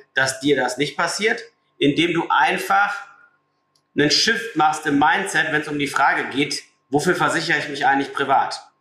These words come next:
Wenn es darum geht, Geld zu sparen und gleichzeitig sehr gute Leistung zu bekommen, dann kann man diese beiden Welten schon miteinander kombinieren. Es ist am Ende des Tages nur so, umsonst ist der Tod und guter Gesundheitsschutz kostet natürlich auch Geld.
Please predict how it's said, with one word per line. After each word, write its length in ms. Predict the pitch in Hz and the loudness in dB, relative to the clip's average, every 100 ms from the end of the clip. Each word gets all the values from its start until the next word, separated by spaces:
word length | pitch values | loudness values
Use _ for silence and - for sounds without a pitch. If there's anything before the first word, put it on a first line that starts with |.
| _ - - | _ -20 -6
Wenn 220 | 107 170 | 0 0
es 120 | 214 - | 0 0
darum 300 | 180 170 147 | 0 2 0
geht, 280 | 156 151 | -2 0
Geld 300 | 131 135 135 | -2 -2 -4
zu 140 | - 175 | -4 -4
sparen 680 | - 180 175 190 214 254 - | -2 2 2 4 2 -2 -2
und 220 | 156 147 | -2 0
gleichzeitig 1000 | 147 147 165 - 165 147 143 143 - - - | 2 2 2 -2 0 0 0 -4 -6 -8 -10
sehr 320 | 120 143 147 | -2 0 0
gute 220 | 147 143 | -2 0
Leistung 440 | 123 123 135 170 - | 2 2 2 -4 -8
zu 160 | 165 | -6
bekommen, 320 | 170 - 208 | -4 0 0
dann 140 | 190 - | 0 0
kann 160 | 175 | 0
man 120 | 180 170 | 0 -2
diese 240 | 165 175 | -4 0
beiden 360 | 160 165 165 147 | 2 2 0 0
Welten 280 | 165 - | 0 0
schon 240 | 175 165 165 | 0 0 0
miteinander 440 | 160 156 156 151 | 0 2 2 0
kombinieren. 680 | - 151 151 160 190 147 - - _ _ _ | 0 -2 0 4 4 2 -2 -14 _ _ _
Es 100 | - | -4
ist 140 | 156 156 | 0 0
am 100 | 143 | 0
Ende 220 | 151 165 | 0 0
des 160 | 170 - | 0 0
Tages 400 | 160 165 165 165 | 0 2 -2 0
nur 240 | 170 165 | 2 2
so, 480 | 147 170 185 190 - _ _ _ _ _ _ _ _ - | 2 2 2 -2 -14 _ _ _ _ _ _ _ _ 0
umsonst 500 | 156 156 175 175 170 | 2 4 0 0 -2
ist 160 | - | 0
der 140 | 156 - | 0 2
Tod 320 | 165 202 - | 2 2 -2
und 340 | - 151 151 | -6 0 0
guter 320 | 165 180 165 | 0 0 0
Gesundheitsschutz 680 | 143 147 180 170 - 175 - | 2 0 0 0 0 -4 -4
kostet 300 | 170 160 156 | -4 -2 -2
natürlich 300 | - 156 151 | -2 -2 0
auch 140 | 147 | 0
Geld. 380 | 160 180 135 - | 2 2 2 -2